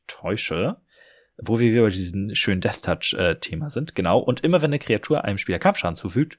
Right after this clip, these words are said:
ziehen wir eine Karte. Und Toski hat den gleichen Effekt. Ähm, da spielt man mehr auf das halt, womit wir hier überhaupt arbeiten.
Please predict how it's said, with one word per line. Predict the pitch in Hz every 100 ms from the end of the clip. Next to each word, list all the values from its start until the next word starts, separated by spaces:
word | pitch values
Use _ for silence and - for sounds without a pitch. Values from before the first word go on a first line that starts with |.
| _
ziehen | - 104
wir |
eine | 92
Karte. | - 95 - -
Und | - 101
Toski | 117 -
hat | 90 92
den | 95
gleichen | 107 -
Effekt. | - - - - - _ - - _ _ _ _
Ähm, | - 107 101 - _
da | 107 101 107 - -
spielt | - - _ 113 -
man | 104
mehr | 104 110
auf | 101
das | - 98 -
halt, | 90 87 -
womit | 98 95 -
wir | 101 92
hier | 92
überhaupt | 92 90 -
arbeiten. | 135 151 156 147 147 -